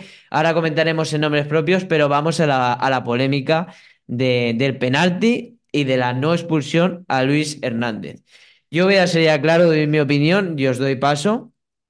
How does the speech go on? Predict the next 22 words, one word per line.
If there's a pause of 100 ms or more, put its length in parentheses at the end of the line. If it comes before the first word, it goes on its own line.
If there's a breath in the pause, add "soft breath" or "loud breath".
(200)
Eh,
y
luego
hablamos
también
de,
del
audio
del
var,
que
lo
pondré
aquí (320 loud breath)
y,
y
valoráis. (460 loud breath)
Yo,
para
mí,
el
penalti